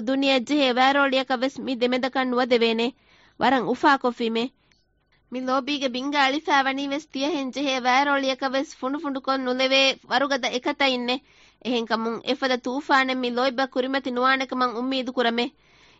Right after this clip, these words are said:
ಯಕೀನ್ ಕುರಾಶೆ, ಎಹರ ಹಂದಾಯ್ ತರಿತಂ ಹೆಕ್ಕೋ ವಾವ್ದುವಮೆ. ವಿಲಾತಕ ಎಯೊ ಬಬುಳಾ ರೆದಂ ಗೊಂಡುದೊ ಗಂದಿ ಹುವಾ ಕುರಮೆ. ಸಾಫ್ ಹಿಮೇನ್ ಲೊಣುಗಂಡು ಹೆಕ್ಕೊಂ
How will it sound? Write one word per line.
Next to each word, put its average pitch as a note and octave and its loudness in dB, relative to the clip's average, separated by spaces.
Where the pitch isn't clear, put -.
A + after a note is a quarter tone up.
ಯಕೀನ್ E4 0
ಕುರಾಶೆ, C4+ 2
ಎಹರ D4 0
ಹಂದಾಯ್ C4+ 2
ತರಿತಂ C#4 -2
ಹೆಕ್ಕೋ C4+ -4
ವಾವ್ದುವಮೆ. A#3+ 0
ವಿಲಾತಕ A#3 -2
ಎಯೊ C4 2
ಬಬುಳಾ B3 2
ರೆದಂ B3 0
ಗೊಂಡುದೊ B3+ 0
ಗಂದಿ C4 0
ಹುವಾ C#4+ 4
ಕುರಮೆ. B3 -2
ಸಾಫ್ D#4 2
ಹಿಮೇನ್ C#4+ 0
ಲೊಣುಗಂಡು D4 0
ಹೆಕ್ಕೊಂ C#4 0